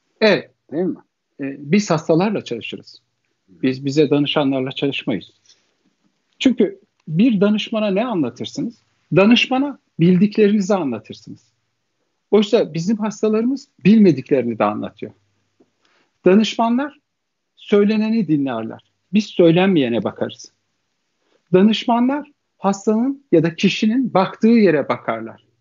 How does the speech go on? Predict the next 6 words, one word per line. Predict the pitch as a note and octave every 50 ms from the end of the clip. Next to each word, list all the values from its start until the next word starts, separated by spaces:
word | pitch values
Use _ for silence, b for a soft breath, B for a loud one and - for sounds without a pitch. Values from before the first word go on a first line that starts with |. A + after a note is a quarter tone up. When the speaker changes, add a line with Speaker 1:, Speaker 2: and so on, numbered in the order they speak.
| _ _ _ _ _ -
Speaker 1:
Biz | B3+ C4+ G#3+ -
bakmadığı | G3+ G#3 G3+ G3+ G#3+ F3 C#3+ B2 B2+ C3
yere | A#2+ A2+ A2+ A2 G#2
bakarız. | A2 A2 - - G2 - - _ _ _ _ _ _ _ _ _ _ _ _ _ _ _ _ _ _ _ _ _ _ _ _ _ _ _ _ _ _ _ _ _ _ _ _ _ _ _ _ _ _ _ _ _ -
Oradan | G3+ F#3+ G#3 G#3+ G3 D3+ B2
çalışırız. | - - A2+ G2+ - - - - - - _